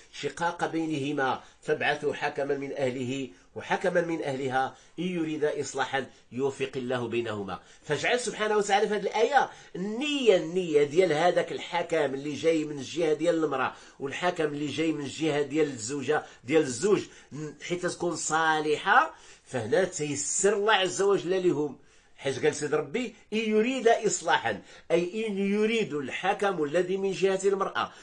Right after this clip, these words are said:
والحكم الذي من جهة الرجل إصلاحاً، عندهم هذه النية هذه، أي الحكمان، غادي يوفق الله عز وجل ما بين هذاك الزوج وهذاك الزوجة، وغادي يسهل الأمر ديالهم. فانظروا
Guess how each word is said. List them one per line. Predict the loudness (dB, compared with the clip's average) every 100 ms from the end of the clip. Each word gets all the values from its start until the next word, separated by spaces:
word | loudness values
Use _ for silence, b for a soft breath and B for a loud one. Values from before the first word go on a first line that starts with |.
| B
والحكم | -4 -2 2 2 2 0 -2
الذي | -2 -2 -2
من | 0
جهة | 2 2
الرجل | 0 0 2 2 2 0 -8 B B 0
إصلاحاً، | 0 0 -2 2 4 6 6 4 -2 -4
عندهم | -4 -2 2
هذه | 2 2
النية | -4 0 4 6 6
هذه، | 4 2 -4 -8 B -2
أي | -2
الحكمان، | 0 -2 0 0 0 -2 B B
غادي | -4 -2
يوفق | 0 -2 -2 -8 -6
الله | -4
عز | -2 -2 -2
وجل | -2 -4 -2 -2 -2 B B
ما | -4
بين | -2 -2
هذاك | 0 -2 -4
الزوج | -6 -2 -2 2
وهذاك | 4 2
الزوجة، | -2 -8 -4 -2 -2 B B
وغادي | -4 -4
يسهل | -4 -4 0 0
الأمر | 0 -2 -2
ديالهم. | 2 2 6 4 2 B B
فانظروا | 0 2 2 2 2 0 -2